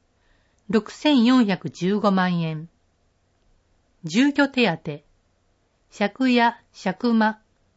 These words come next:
最高支給限度額二万八千円。一千三百七十一万円。通勤手当、交通機関、五万五千円以下の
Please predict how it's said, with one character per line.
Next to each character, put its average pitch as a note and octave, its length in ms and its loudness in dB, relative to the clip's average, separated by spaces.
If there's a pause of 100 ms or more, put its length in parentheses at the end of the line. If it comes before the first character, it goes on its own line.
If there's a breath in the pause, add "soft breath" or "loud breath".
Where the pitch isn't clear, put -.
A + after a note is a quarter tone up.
(420)
最 C4+ 320 0
高 C4+ 220 0
支 - 160 -14
給 B3+ 280 -2
限 A#3+ 260 2
度 A3+ 120 0
額 E3 460 -8 (160)
二 F3+ 140 0
万 B3+ 260 2
八 D#3 140 -8
千 E3 420 -6
円。 D3+ 300 -10 (1080)
一 G3+ 120 -2
千 B3 360 0
三 B3 240 0
百 F3 220 -6
七 G3 280 -2
十 F#3 300 -2
一 D3 240 -8
万 E3 260 -2
円。 D3+ 280 -10 (1200)
通 C4+ 280 0
勤 C4+ 300 2
手 B3+ 140 -2 (120)
当、 D#3 260 -12 (960)
交 C#4 220 0
通 C#4 320 -2
機 B3 160 -4
関、 D#3 360 -6 (500)
五 G3 100 -2
万 C4 300 2
五 F3+ 120 -2
千 B3 320 0
円 B3 260 2
以 A#3+ 100 -2
下 F3+ 140 -2
の D#3+ 280 -6